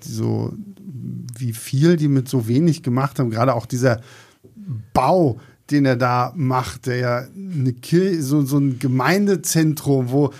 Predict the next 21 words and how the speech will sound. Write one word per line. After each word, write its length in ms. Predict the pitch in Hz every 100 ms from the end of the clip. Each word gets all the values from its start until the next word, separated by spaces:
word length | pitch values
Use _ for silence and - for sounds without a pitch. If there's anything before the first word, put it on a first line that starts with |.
| - -
eine 100 | 156
Kirche, 560 | 151 180 214 214 151
aber 240 | 120 123 135
so 100 | 151
auch 140 | 151
noch 160 | 160 160
ein 120 | 170
Sportplatz 920 | - - 165 185 226 - 180 170 -
und 320 | 170 156 131 139
eine 100 | 143
Bibliothek 840 | 165 156 180 180 175 196 233 175
und 120 | 151
alles 340 | 139 180 175
irgendwie 280 | 180 165 151
drin 260 | 131 170 220
sein. 240 | 175 147
Und 140 | 143 147
das 160 | 143
ist 160 | 156 -
so 80 |
ein, 140 | 165